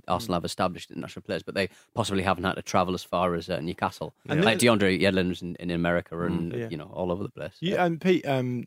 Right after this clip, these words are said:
Speaker 3: Newcastle haven't won a game yet this season in the Premier League, have they?
Speaker 1: No.
Speaker 3: No, okay.
Speaker 2: They were
Speaker 3: Um,
Speaker 2: close. They were very
Speaker 3: Arsenal,
Speaker 2: close.
Speaker 3: um, Arsenal are fifty to one to win the Premier League this season.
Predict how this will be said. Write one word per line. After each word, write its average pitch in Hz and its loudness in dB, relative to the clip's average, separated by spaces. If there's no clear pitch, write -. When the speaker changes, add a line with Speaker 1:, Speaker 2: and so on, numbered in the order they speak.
Speaker 3:
Newcastle 180 0
haven't 123 -8
won 165 0
a 170 0
game 101 -2
yet 98 -6
this - -16
season 101 -10
in 101 -8
the 101 -12
Premier 101 -8
League, 107 -6
have 90 0
they? 85 2
Speaker 1:
No. 85 -4
Speaker 3:
No, 110 -8
okay. - -16
Speaker 2:
They 117 -4
were 123 2
Speaker 3:
Um, 127 -2
Speaker 2:
close. 139 2
They 107 -6
were 95 -4
very 156 0
Speaker 3:
Arsenal, 165 4
Speaker 2:
close. 135 4
Speaker 3:
um, 131 0
Arsenal 151 2
are 127 2
fifty - -2
to 131 -4
one 123 0
to - -8
win 123 0
the 117 -2
Premier 110 -2
League 104 -4
this 104 -4
season. 110 -6